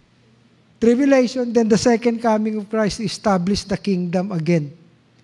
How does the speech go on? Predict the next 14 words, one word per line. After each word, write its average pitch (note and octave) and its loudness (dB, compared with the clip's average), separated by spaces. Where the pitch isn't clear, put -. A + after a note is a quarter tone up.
back E3 0
to F3 -6
Israel. C3 -8
Are E3 -2
you F3 2
with C#3+ -6
me? A#2+ -16
Alright. A2+ -14
So, E3 -8
uh, D#3+ -8
mga F#3 2
kapatid, E3+ -2
makinig F3 -4
kayo. D3+ -2